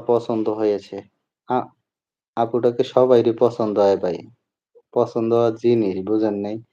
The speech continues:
মিয়া, এটা হাসে না কেন? মেয়েটা হাসে না কেন? বুঝলাম না। একটু হাসেন তো। সুন্দর করে একটা হাসি দেন। ভাই কিছু বলতেছে না কেন?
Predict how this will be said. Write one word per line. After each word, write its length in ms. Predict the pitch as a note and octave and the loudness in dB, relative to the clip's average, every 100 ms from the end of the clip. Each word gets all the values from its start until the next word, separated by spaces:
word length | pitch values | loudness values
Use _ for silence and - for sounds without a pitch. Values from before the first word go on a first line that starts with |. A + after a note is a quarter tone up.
| _ _ _ _ _ _ _ _ _ _ - | _ _ _ _ _ _ _ _ _ _ -8
মিয়া, 240 | G#2+ A2 A2 | -4 -2 -2
এটা 400 | G#2+ G#2 - A2+ A2 G#2+ | -2 -4 -2 -2 -2 -6
হাসে 500 | G#2+ F#2+ - G#2+ G#2+ | -10 -12 -8 -6 -6
না 180 | G#2 G2 G2 _ _ _ | -8 -12 -14 _ _ _
কেন? 240 | - G2+ F#2 - _ _ - | -16 -12 -14 -16 _ _ -4
মেয়েটা 300 | A2+ C#3 C3+ | 2 4 4
হাসে 320 | A#2+ A2+ - | 4 0 4
না 120 | D3 C3+ | 4 6
কেন? 220 | B2 A#2+ B2 D3+ - _ _ _ _ _ _ _ _ _ _ _ _ _ - | 4 4 2 -2 -12 _ _ _ _ _ _ _ _ _ _ _ _ _ 2
বুঝলাম 420 | A#2 B2 A#2 A2 | 4 6 4 2
না। 160 | A2 B2 - | 0 -4 -4
একটু 180 | A#2 A#2+ | -2 4
হাসেন 360 | A#2 A#2+ A#2+ B2+ B2+ | 4 2 0 -2 -2
তো। 100 | C#3 D3 _ _ _ _ _ _ _ | -6 -8 _ _ _ _ _ _ _
সুন্দর 460 | - D#3 F#3+ F#3 | 2 6 8 6
করে 200 | F3 C#3+ | 6 6
একটা 260 | B2+ A2+ - | 6 2 2
হাসি 220 | A2+ A2 A2 | 2 2 -4
দেন। 160 | G#2+ G2 - - _ _ _ _ | -4 -6 -14 -20 _ _ _ _
ভাই 160 | A2+ A#2 | 2 4
কিছু 320 | B2+ C#3 C3 C3 | 2 -2 -2 0
বলতেছে 540 | C3 D3 D3 C3+ - A#2+ | 6 6 6 2 2 2
না 120 | A#2 | 2
কেন? 240 | A2 G#2 | 2 0